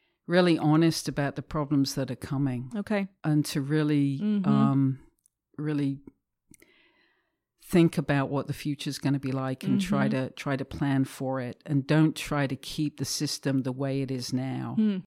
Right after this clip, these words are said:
Speaker 1: You need to have somebody with the leadership on the state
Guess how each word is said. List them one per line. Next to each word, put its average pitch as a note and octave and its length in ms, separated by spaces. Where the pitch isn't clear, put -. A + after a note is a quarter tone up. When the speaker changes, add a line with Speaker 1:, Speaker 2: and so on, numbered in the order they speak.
Speaker 1:
You D3 140
need D#3 260
to D#3+ 100
have D3 320
somebody F3 440
with D3 140
the C#3+ 100
leadership D3+ 800
on D3 160
the D3+ 80
state C#3+ 720